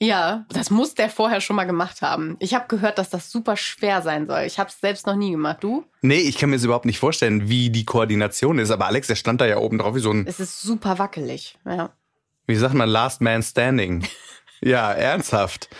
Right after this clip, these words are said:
Speaker 1: Ja, der
Speaker 2: Dann mit
Speaker 1: stand
Speaker 2: seinem
Speaker 1: wie eine Eins.
Speaker 2: mit seinem Höschen. Der stand wie eine Eins. Lassen wir das mal so im Raume stehen. Aber auch, äh, Lauritz hat keine schlechte Figur gemacht.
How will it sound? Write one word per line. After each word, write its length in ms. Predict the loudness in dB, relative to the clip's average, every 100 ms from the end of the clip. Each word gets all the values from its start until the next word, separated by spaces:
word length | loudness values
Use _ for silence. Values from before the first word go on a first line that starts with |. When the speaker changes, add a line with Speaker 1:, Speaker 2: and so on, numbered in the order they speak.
| -4
Speaker 1:
Ja, 80 | 0
der 120 | 4
Speaker 2:
Dann 80 | 4
mit 100 | 4
Speaker 1:
stand 60 |
Speaker 2:
seinem 120 | 2 2 2
Speaker 1:
wie 40 |
eine 60 | 2
Eins. 340 | 0 -2 -6 -12 -8
Speaker 2:
mit 240 | -4 -4 -4 -20 _ _ _ -2
seinem 340 | 2 2 -2 -12 0
Höschen. 920 | 2 2 0 -2 0 0 0 -2 -2
Der 300 | 0 4 4
stand 360 | 2 2 2 2
wie 40 |
eine 120 | 2 2
Eins. 200 | 0 2
Lassen 220 | 2 4
wir 80 | 2
das 160 | 2
mal 120 | 2
so 140 | 2 2
im 140 | 2
Raume 420 | 2 2 2 2
stehen. 400 | 0 0 2 0 -2 -8 -10 -2
Aber 220 | 0 2
auch, 180 | 0 0
äh, 220 | 2 2
Lauritz 340 | 2 2 0 -2
hat 120 | 0
keine 220 | 0 2
schlechte 260 | 0 -2 -2
Figur 320 | -2 0 0
gemacht. 400 | 0 -4 -8